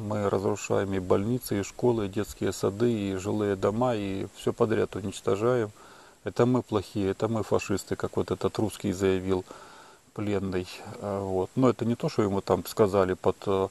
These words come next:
угрозой убийства, что ты та-, скажи так, как вот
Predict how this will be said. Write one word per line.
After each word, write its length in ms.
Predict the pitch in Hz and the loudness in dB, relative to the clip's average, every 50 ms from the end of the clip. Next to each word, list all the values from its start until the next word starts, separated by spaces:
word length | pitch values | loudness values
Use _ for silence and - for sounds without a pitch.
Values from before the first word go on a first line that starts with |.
| - - - - - - - - - - | -4 -12 -18 -18 -18 -20 -20 -20 -16 -8
угрозой 480 | - 113 104 98 104 101 92 87 98 101 | -4 -2 0 2 2 2 2 2 2 2
убийства, 640 | 101 104 95 90 98 95 90 - - - 95 90 | 2 2 0 -2 -2 -4 -4 -4 0 0 0 0
что 260 | - - 104 95 92 | 2 0 0 0 2
ты 160 | - - 107 | 2 0 -2
та-, 180 | 92 - 101 95 | -2 -2 -8 -8
скажи 380 | - - - 113 101 92 101 - | -4 2 6 6 6 6 4 0
так, 220 | - - 104 - | 2 2 2 4
как 180 | - 104 - - | 2 0 0 0
вот 100 | 98 | -4